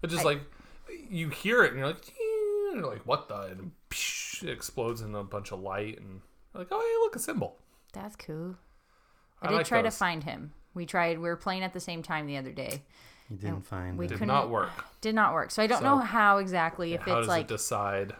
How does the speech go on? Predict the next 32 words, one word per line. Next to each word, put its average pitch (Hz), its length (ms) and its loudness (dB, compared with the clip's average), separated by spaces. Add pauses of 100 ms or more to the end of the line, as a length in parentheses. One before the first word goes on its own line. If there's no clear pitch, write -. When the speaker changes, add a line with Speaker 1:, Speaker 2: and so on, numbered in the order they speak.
(120)
Speaker 2:
is 202 120 -2
it 226 120 0
some, 233 280 2
like, 196 200 2
I 190 60 6
don't 208 140 2
know 220 120 2
if 208 120 -4
it's - 220 -6 (120)
actually 185 520 2
Speaker 1:
Well, 170 160 8
Speaker 2:
live 226 240 10
or 247 120 8
if 233 120 -2
it's 202 120 -4
someone's, 196 260 0
like, 175 180 2
recorded. 180 540 4
Speaker 1:
Well, 202 100 10
it's 185 140 2
kinda 294 280 2
crazy 151 440 2
Speaker 2:
I - 40 0
don't 120 120 -4
know. - 140 -4
Speaker 3:
No, 151 60 0
it's 165 100 2
Speaker 1:
because 160 260 6
Speaker 3:
live. 87 380 0
Speaker 1:
you 160 180 -2
never 175 460 6
see, 156 1000 -2